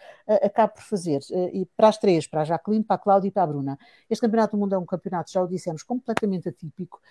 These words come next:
é, é, é jogado no meio de, de, de várias <laughs> épocas desportivas e de vários campeonatos. As equipas, eh, e damos o exemplo aqui de Portugal, estão a, a, a, a continuar em competição,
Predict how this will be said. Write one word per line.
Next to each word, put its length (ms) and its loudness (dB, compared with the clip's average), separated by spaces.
é, 480 2
é, 20 -
é 60 2
jogado 360 -2
no 120 0
meio 260 4
de, 480 -6
de, 220 8
de 240 -4
várias 340 4
<laughs> 0 -
épocas 380 -4
desportivas 680 -6
e 80 -4
de 80 -6
vários 280 4
campeonatos. 720 -4
As 180 0
equipas, 760 0
eh, 280 -2
e 100 -6
damos 240 2
o 40 -2
exemplo 280 -4
aqui 120 -10
de 60 -18
Portugal, 300 0
estão 440 -4
a, 40 -4
a, 800 -2
a, 20 -2
a 40 -4
continuar 520 4
em 80 0
competição, 560 -2